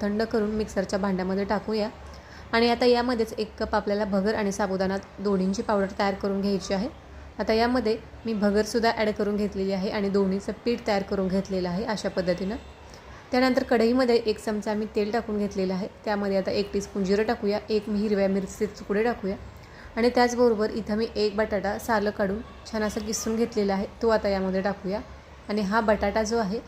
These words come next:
किसून घेतलेला, तो एखादा मिनिटभर आपल्याला तेलावर परतून घ्यायचा आहे. त्यानंतर दोन कप आपल्याला यामध्ये पाणी टाकून घ्यायचं आहे. दोन कप आपलं पीठ आहे, म्हणजे एक कप आपण भगर आणि एक कप साबुदाणा घेतला होता, त्यासाठी दोन कप आपण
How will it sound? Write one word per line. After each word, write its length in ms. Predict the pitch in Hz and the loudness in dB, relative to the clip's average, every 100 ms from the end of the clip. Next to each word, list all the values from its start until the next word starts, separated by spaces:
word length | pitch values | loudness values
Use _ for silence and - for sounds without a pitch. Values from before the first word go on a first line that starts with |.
| - - - - | -14 -20 -12 -6
किसून 260 | 208 214 | -4 -2
घेतलेला, 400 | 214 196 190 202 | -2 -2 0 0
तो 200 | 202 233 - | 0 -2 0
एखादा 400 | 214 - 208 214 | -2 0 0 2
मिनिटभर 360 | 233 233 202 208 | 0 0 0 -2
आपल्याला 440 | 202 196 196 196 | -4 -2 -2 0
तेलावर 340 | 208 190 185 | 0 0 0
परतून 400 | 196 214 175 202 | 0 -2 -2 -4
घ्यायचा 280 | 220 226 - | -2 -2 -2
आहे. 120 | 196 240 | -2 -2
त्यानंतर 520 | 233 202 196 190 214 | -2 -2 0 -2 -2
दोन 300 | 196 214 220 | 2 2 2
कप 260 | 233 220 | -4 -4
आपल्याला 320 | 196 202 190 190 | -4 -2 -2 0
यामध्ये 420 | 190 175 175 196 | -2 -2 -4 -2
पाणी 260 | 233 208 | 0 0
टाकून 300 | 190 175 185 | 0 -2 -4
घ्यायचं 280 | 180 180 175 | -2 -4 -4
आहे. 160 | 175 175 - - - - | -6 -6 -10 -18 -18 2
दोन 220 | 226 226 | 4 4
कप 220 | 226 233 | 2 0
आपलं 240 | 226 226 214 | -2 -2 -6
पीठ 260 | 214 220 202 | -4 -2 -2
आहे, 180 | 185 | -2
म्हणजे 220 | 202 196 208 | -4 -2 -2
एक 180 | 202 185 - | -4 -8 -6
कप 160 | 196 | -4
आपण 240 | 196 196 208 | -2 -2 2
भगर 240 | 190 202 | 2 2
आणि 200 | 208 190 | 0 -2
एक 80 | 190 - | -4 -6
कप 140 | 196 | -10
साबुदाणा 460 | - 196 185 190 208 | 0 0 2 -2 0
घेतला 260 | 214 208 | -2 -2
होता, 200 | 180 175 | -2 -2
त्यासाठी 400 | 202 208 208 190 | -2 -4 -4 -4
दोन 220 | 214 196 190 | 0 0 0
कप 200 | 202 196 | -4 -6
आपण 220 | - | -6